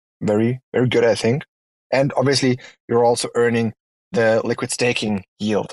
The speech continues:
of your, you know, liquid staked whale. I think it sits at, at ten percent right now. So you're double dipping there. So that's, that's a pretty cool development we have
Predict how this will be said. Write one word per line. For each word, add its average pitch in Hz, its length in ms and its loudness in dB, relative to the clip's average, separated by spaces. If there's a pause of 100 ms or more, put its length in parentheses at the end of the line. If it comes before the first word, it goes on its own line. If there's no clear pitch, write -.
of - 160 -6
your, 101 260 0 (420)
you 113 80 -10
know, 95 60 -6
liquid 104 320 -2
staked 98 340 -2
whale. 101 160 0
I - 80 -2
think - 160 -4
it - 120 -6
sits - 200 -2
at, - 280 -4 (240)
at - 180 -6
ten - 180 0
percent 104 440 0
right 104 140 2
now. 110 280 0 (500)
So 110 60 2
you're 98 300 -2
double 98 260 0
dipping 90 360 -4
there. - 220 -8 (240)
So - 120 0
that's, 135 280 0 (580)
that's 175 180 0
a - 20 -8
pretty 147 220 0
cool 131 180 0
development 98 480 -2
we 107 80 -8
have - 220 -12